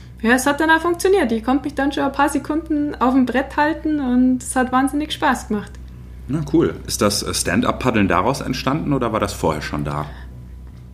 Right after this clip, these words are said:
Speaker 1: Nee, Stand-Up-Paddeln bin ich schon lange unterwegs und macht mir Spaß und das war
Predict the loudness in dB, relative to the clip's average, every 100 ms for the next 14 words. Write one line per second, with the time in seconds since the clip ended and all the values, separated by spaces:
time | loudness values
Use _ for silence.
0 | -2 4 6 6 4 4 4 4 4 2
1 | 4 4 2 2 2 4 4 4 4 4
2 | 4 2 4 2 2 -4 0 0 0 -2
3 | -2 0 0 2 0 -2 0 0 0 -2
4 | 0 -2 -2 -2 -2 -4 -8